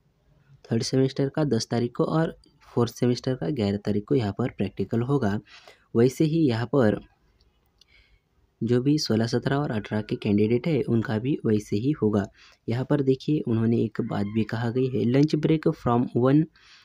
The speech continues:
P M to one thirty P M for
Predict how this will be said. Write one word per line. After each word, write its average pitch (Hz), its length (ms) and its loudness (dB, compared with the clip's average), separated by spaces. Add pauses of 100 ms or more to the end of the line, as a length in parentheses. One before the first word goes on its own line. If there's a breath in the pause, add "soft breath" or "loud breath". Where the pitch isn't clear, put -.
(320 soft breath)
P 147 180 6
M 151 80 6
to 165 240 4 (1120)
one 123 360 4 (520)
thirty 107 300 0 (520)
P 107 120 6
M 98 80 2
for - 460 -2